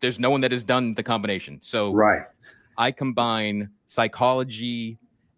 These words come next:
Speaker 1: and spirituality and energy and
Speaker 2: Mm-hmm.
Speaker 1: masculinity and archetypes. But the best way to discover all of that is at my website, the andy grant dot com.
Speaker 2: Mm-hmm.
Speaker 1: If you're interested in talking to me,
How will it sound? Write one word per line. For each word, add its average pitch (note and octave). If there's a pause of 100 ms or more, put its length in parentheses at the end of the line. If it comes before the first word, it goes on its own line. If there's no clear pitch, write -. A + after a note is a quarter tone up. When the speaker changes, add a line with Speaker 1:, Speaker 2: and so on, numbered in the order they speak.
(140)
Speaker 1:
and F#2+
spirituality G2 (320)
and G2+
energy F#2 (280)
and G2+
Speaker 2:
Mm-hmm. -
Speaker 1:
masculinity G#2
and G2
archetypes. F#2+
But - (200)
the A#2+
best D3+
way C#3+
to A2+
discover A2
all C#3
of A#2
that G2
is F#2+
at G2+
my F#2+
website, G#2+
the C3 (140)
andy B2+
grant A2+
dot G2+
com. C#3 (480)
Speaker 2:
Mm-hmm. F2+
Speaker 1:
If A#2+
you're B2
interested B2+
in G2+
talking C#3+
to -
me, E3